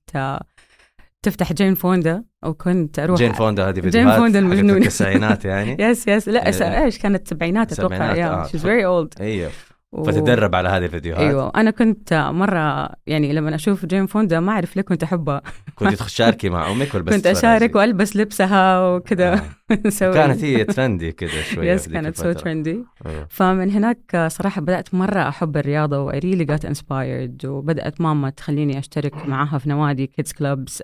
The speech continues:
Speaker 1: آم، باليه. طبعا بدأت أول شيء باليه، بعد كده دخلت كاراتيه لين وصلت للحزام الأسود.
Speaker 2: أنت حزام أسود؟
Speaker 1: حزام أسود.
Speaker 2: طب ما أدري، كنا المفروض نخاف
Speaker 1: <laughs>
Speaker 2: منك عاد في التعامل يعني.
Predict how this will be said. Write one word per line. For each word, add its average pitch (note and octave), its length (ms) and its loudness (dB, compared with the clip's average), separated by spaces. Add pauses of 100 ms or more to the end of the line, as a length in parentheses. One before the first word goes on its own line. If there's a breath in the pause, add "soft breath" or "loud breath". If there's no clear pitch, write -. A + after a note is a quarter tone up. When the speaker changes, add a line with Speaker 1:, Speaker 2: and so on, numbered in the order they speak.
Speaker 1:
آم، C3 280 -6
باليه. D3 340 0
طبعا D3 280 -2
بدأت C#3+ 180 -4
أول E3 120 -2
شيء C#3+ 120 -6
باليه، B2+ 380 -4 (880 loud breath)
بعد E3+ 180 -2
كده F3+ 200 2
دخلت D#3 320 -2
كاراتيه D3 600 -4 (120)
لين D#3+ 180 0
وصلت C#3+ 340 -4
للحزام C#3 440 -2
الأسود. - 360 -4 (280)
Speaker 2:
أنت - 140 -10
حزام A2+ 220 -6
أسود؟ F3 280 -12 (240)
Speaker 1:
حزام D#3 380 -4
أسود. C#3+ 300 -6
Speaker 2:
طب G2 140 -12
ما B2+ 180 -6
أدري، F2 180 -6
كنا G2 240 -8
المفروض G2 340 -10
نخاف C#3+ 280 -4
Speaker 1:
<laughs> - 20 -2
Speaker 2:
منك C4+ 360 4
عاد E2+ 160 -4
في - 120 0
التعامل E2+ 500 0
يعني. E3 500 0